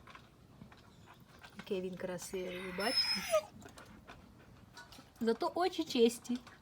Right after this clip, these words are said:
ніс і то грязний. Де він був, що він робив, я не знаю. Ото п'ятнадцять хвилин на вулицю випустили з самого ранку. Чи ми якого крота шукав, чи яку мишу. Прошу дуже. То один,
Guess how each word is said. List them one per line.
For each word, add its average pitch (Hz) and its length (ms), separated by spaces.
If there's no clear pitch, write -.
ніс 311 260
і 311 80
то 269 140
грязний. 202 540
Де 311 260
він 269 160
був, 214 160
що 311 160
він 285 140
робив, 208 240
я 254 180
не 220 100
знаю. 185 400
Ото 247 220
п'ятнадцять 269 420
хвилин 269 260
на 254 80
вулицю 202 380
випустили 185 520
з - 60
самого 240 300
ранку. 175 340
Чи 262 60
ми 285 100
якого 262 240
крота 226 400
шукав, 208 360
чи - 120
яку 220 180
мишу. 220 460
Прошу 269 320
дуже. 180 380
То 262 140
один, 247 420